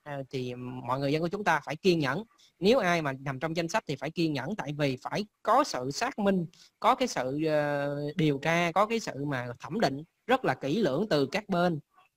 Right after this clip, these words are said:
Rồi tiền mới được rót xuống, chứ không phải là, là, là, là, là, là cứ,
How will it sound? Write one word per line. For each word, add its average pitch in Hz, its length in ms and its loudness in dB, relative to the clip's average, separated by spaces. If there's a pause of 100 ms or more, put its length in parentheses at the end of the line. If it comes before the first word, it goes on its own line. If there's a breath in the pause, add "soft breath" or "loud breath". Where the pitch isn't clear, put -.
(160)
Rồi 139 180 2
tiền 147 280 4
mới 185 120 2
được 160 160 -2
rót 202 240 4
xuống, 269 380 0 (200)
chứ 220 120 -2
không 175 160 -2
phải 165 260 -2
là, 131 240 0
là, 123 160 -2
là, 120 120 -6 (260 loud breath)
là, 123 220 -2
là, 123 160 0
là 123 160 0
cứ, 226 180 -4